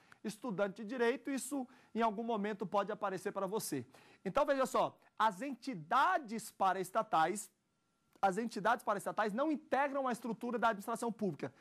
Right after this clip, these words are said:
seja de forma direta, seja de forma indireta. Perfeito? Tudo bem. Quais são as entidades, quais são as entidades, Paulo, administrativas, desculpa, entidades paraestatais? Lembre-se, ó, são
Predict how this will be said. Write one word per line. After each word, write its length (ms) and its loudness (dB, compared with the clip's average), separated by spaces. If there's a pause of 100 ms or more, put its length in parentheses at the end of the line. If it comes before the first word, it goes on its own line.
(220)
seja 340 4
de 80 0
forma 300 0
direta, 420 0
seja 300 2
de 100 -2
forma 500 2 (400)
indireta. 560 0 (240)
Perfeito? 560 2 (180)
Tudo 180 -4
bem. 240 0 (420)
Quais 220 0
são 120 2
as 120 2
entidades, 960 0 (160)
quais 220 0
são 100 -2
as 100 -2
entidades, 480 2
Paulo, 400 2 (220)
administrativas, 1120 -2 (160)
desculpa, 380 -2
entidades 480 0
paraestatais? 1080 -2 (320)
Lembre-se, 520 0
ó, 160 6 (520)
são 400 0